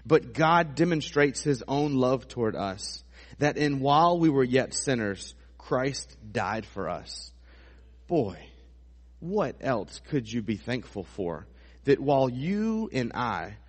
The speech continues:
were stuck in our sin, Christ loves us so much that he would come to earth and he would die for us, not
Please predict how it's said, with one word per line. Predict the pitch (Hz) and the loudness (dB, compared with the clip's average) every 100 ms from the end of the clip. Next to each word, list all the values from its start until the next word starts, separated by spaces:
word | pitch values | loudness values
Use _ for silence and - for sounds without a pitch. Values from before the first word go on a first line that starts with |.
| - | -8
were | 127 | -4
stuck | 117 - - 156 180 - | -4 -6 -2 -2 -2 -6
in | 127 | -6
our | 110 107 | -4 -6
sin, | - - 120 90 71 - - - - - - | -8 -8 -6 -6 -10 -18 -20 -20 -20 -20 -20
Christ | - 190 185 180 170 - - - - - | -8 -2 -2 -2 -4 -8 -10 -20 -20 -12
loves | - 139 123 104 | -2 0 0 -4
us | 73 65 - - - - | -12 -14 -16 -18 -20 -20
so | - - - 190 190 | -18 -12 0 2 4
much | 139 85 73 - - - | 2 -4 -6 -16 -18 -2
that | 147 | 0
he | 139 | 2
would | 170 135 | 0 0
come | - 185 202 | 0 2 2
to | 180 | 2
earth | 135 120 120 - - | 4 2 0 -14 -6
and | 160 | -4
he | 151 185 | 0 2
would | 151 107 | 0 0
die | 107 156 180 | 2 2 2
for | - 120 | 0 -2
us, | 87 80 - - - | -2 -6 -16 -20 -8
not | 135 160 208 233 - | -2 0 2 0 -4